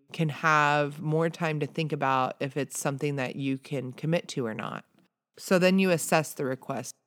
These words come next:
I-, is it something that you want to do, that you have any interest in helping with? Is it something that w-, aligns with your priorities and goals you have for yourself and the time that you have to do extra things?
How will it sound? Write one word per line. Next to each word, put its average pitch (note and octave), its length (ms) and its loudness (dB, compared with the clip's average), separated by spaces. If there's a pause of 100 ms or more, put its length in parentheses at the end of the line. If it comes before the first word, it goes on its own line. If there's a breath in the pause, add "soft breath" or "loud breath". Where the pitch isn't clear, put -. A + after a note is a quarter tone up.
I-, B2+ 40 -4
is F3 260 0
it G3+ 140 2
something F3 400 0
that C#3+ 280 -2 (200)
you E3 180 2
want E3+ 300 4
to D#3 100 -2
do, - 460 -8
that D#3 100 0
you D3 80 0
have D3 160 0
any D3 220 -2
interest D3 400 -4
in C#3 80 -6
helping B2 400 -6
with? - 240 -12 (560)
Is D#3+ 180 2
it D#3+ 160 0
something D#3 600 0
that C#3+ 140 0
w-, C#3+ 160 -6 (100)
aligns D3 460 2
with C#3 180 -8
your D3 480 2 (280 loud breath)
priorities C#3 500 2
and C3+ 120 -6
goals C3+ 240 -2
you C#3 120 -4
have C3 200 -6
for C#3 80 -6
yourself C3 720 -2
and B2+ 200 -6
the B2 60 -6
time C#3 400 -4
that - 160 -8
you C3+ 220 -2
have C3+ 400 2
to D3+ 120 -4
do C#3 220 -2
extra C3 340 -4
things? B2+ 640 -8